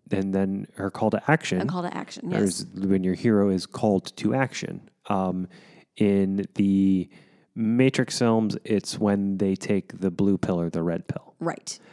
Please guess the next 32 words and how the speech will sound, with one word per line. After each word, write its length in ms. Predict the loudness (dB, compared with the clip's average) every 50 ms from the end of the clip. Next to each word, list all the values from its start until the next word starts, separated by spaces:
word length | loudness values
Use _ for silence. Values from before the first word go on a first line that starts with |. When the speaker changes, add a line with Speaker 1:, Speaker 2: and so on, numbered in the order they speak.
| -20 -20 -20 _ _
Speaker 2:
So 320 | 0 4 4 6 6 6 4
it, 160 | 4 2 2
Speaker 1:
Um, 60 | 2
Speaker 2:
he's, 220 | 0 0 0 2 2
he's 160 | 0 0 2
saying, 220 | 0 0 0 0
"I'm 100 | -2 -2
just 100 | -2 -2
having 200 | -2 -2 -2 0
him, 120 | -2 -2 -2
de-, 120 | -4 -8 -8
I'm 140 | -6 -6
having 260 | -4 -4 -4 -4 -2 -4
you 80 | -4
Speaker 1:
Yeah. 140 | -6 -4 -4 -2 -2
Speaker 2:
define 280 | -2 -2 -4 -4 -4 -6
the 60 | -8
screenwriting 640 | -10 -6 -4 -4 -4 -2 -4 -4 -4 -4 -6 -8 -8
terms 400 | -10 -10 -8 -8 -8 -10 -12 -12
'cause 200 | -12 -12 -10 -8
a 40 |
lot 160 | -8 -8 -8 -10
of 80 | -10
people 280 | -12 -16 -14 -12 -12 -12
don't 180 | -10 -10 -10
know 160 | -8 -8 -6 -6
the 100 | -8 -8
actual 300 | -10 -12 -14 -14 -14 -14
terms 300 | -14 -12 -12 -12 -10 -12
that 120 | -12 -12
you're 120 | -12 -12
using." 360 | -8 -4 -2 -2 -2 -2 -4